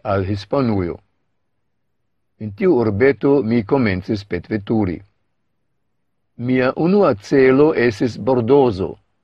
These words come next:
Bordeaux, en sudokcidenta Francujo, je distanco de preskaŭ sescent kilometroj. Evidente, mi ne sukcesis atingi la urbon per unu nura petveturado.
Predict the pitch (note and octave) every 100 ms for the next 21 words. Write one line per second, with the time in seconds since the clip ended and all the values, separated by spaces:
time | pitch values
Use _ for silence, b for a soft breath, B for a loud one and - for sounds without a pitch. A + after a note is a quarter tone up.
0 | _ _ - F#2+ F2 G2 A2 F2 - _
1 | _ _ _ _ _ G#2+ G#2+ G2 E3 D#3
2 | - G#2+ - D#3+ G#2 G2 A2 G2+ B2 A2
3 | - E3 A#2+ E2+ - _ _ _ _ _
4 | _ _ _ - G#2 G#2 B2+ - C#3 D3
5 | C3+ E3 B2+ G2+ B2 B2+ - - A#2+ B2
6 | - - D3 C3 - B2 A2+ G#2 C3 C3+
7 | G#2 F#2+ D#2 C2 - _ _ _ _ _
8 | _ _ _ _ _ _ F#2+ G2+ A#2+ A2+
9 | C3+ C3 D3 C#3 _ _ _ _ A2 A2
10 | G#2+ B2 A2+ - G#2 - C#3+ A#2 C#3 B2
11 | G#2+ G2+ C3+ C#3+ C3 G2+ B2+ C3+ A#2 C3
12 | C3+ A2 A2 G2+ C#3 C#3 C#3+ B2+ G2+ G2
13 | G#2+ G2+ E2+ F#2+ F2+ G#2+ A2 G#2 E2+